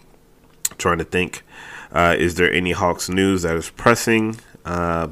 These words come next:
nope, no injury updates that I've gotten in the email or anything, so, uh, I don't have anything on that. Um, Coach Pierce should be back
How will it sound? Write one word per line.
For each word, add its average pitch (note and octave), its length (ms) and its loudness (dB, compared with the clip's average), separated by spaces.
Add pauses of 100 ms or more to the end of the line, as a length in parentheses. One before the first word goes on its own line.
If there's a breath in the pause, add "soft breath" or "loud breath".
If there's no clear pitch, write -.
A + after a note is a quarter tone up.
nope, A2+ 400 4
no F#2 240 -2
injury F2+ 320 0
updates F2 600 0
that E2+ 140 -2
I've E2 240 -2
gotten E2 400 -4
in E2 160 -8
the D#2+ 80 -4
email E2+ 400 -4
or E2 100 -4
anything, D#2+ 540 -6
so, D#2 400 -8 (560 loud breath)
uh, D2 60 -6
I D2 180 -2
don't F2 140 0
have F2 140 0
anything E2+ 420 -2
on D#2 380 -8
that. - 480 2 (840 loud breath)
Um, G2+ 440 6
Coach - 320 2
Pierce G2+ 260 8
should C3+ 340 6
be A#2+ 140 4
back G#2 420 4